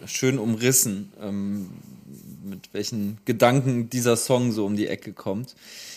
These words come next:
Ähm, eine letzte Frage zum Song Der Zeit bist du egal. Da wollte ich auch noch kurz mit dir drüber sprechen. Ich habe irgendwie den Song auch als, als eine Art Kernstück wahrgenommen in der Platte. Äh, ist ein krasses Statement so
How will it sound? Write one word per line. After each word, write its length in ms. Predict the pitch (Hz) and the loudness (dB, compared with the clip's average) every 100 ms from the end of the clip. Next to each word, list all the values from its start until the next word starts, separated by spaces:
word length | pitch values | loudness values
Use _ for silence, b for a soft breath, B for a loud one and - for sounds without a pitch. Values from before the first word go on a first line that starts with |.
| B _ | B _
Ähm, 400 | - 113 107 107 | 0 2 4 4
eine 160 | 107 117 | 4 6
letzte 380 | 117 190 - 214 | 6 6 6 0
Frage 520 | - 180 294 214 135 | 0 0 2 2 0
zum 260 | - 139 131 | 0 -4 -2
Song 500 | - 147 151 156 143 | 2 2 2 0 0
Der 160 | 131 | 0
Zeit 380 | 123 - 151 175 | 0 2 4 2
bist 180 | - - | -2 -6
du 60 | 147 | -4
egal. 760 | 127 113 120 165 123 95 95 117 _ _ _ | -4 2 6 6 6 4 0 -10 _ _ _
Da 220 | 107 113 - | -8 -8 -8
wollte 160 | 117 120 | -8 -8
ich 140 | 113 | -8
auch 80 | 87 | -12
noch 180 | 120 110 | -12 -10
kurz 320 | - 120 - | -6 -6 -6
mit 100 | 107 | -2
dir 120 | 113 | -2
drüber 240 | 107 110 107 | 0 2 2
sprechen. 500 | - 117 123 127 147 - _ _ _ _ - - | 4 4 4 2 0 -6 _ _ _ _ -20 -10
Ich 80 | 120 | -8
habe 140 | - | -4
irgendwie 420 | 135 143 135 131 135 B B B _ | 0 4 4 4 0 B B B _
den 120 | 123 127 | -2 -2
Song 280 | - 131 | 0 2
auch 160 | 113 147 | 2 4
als, 280 | 135 117 - | 2 0 -4
als 200 | 123 120 | -4 -2
eine 80 | 107 | -4
Art 160 | 120 | -4
Kernstück 560 | - 135 170 - 175 160 | 0 2 2 0 -2 2
wahrgenommen 500 | 156 170 170 170 165 | 2 2 0 0 -2
in 100 | 147 | 0
der 120 | 147 | -2
Platte. 560 | 143 156 165 175 196 220 _ _ - | 0 -4 -2 -4 -6 -10 _ _ -2
Äh, 520 | 117 110 113 113 - | 0 2 0 -2 -4
ist 140 | - | -8
ein 60 | 113 | -8
krasses 380 | - 139 139 135 | -2 0 2 0
Statement 540 | - 123 151 160 160 | 4 6 6 2 -2
so 380 | 156 156 165 165 | 0 0 0 -2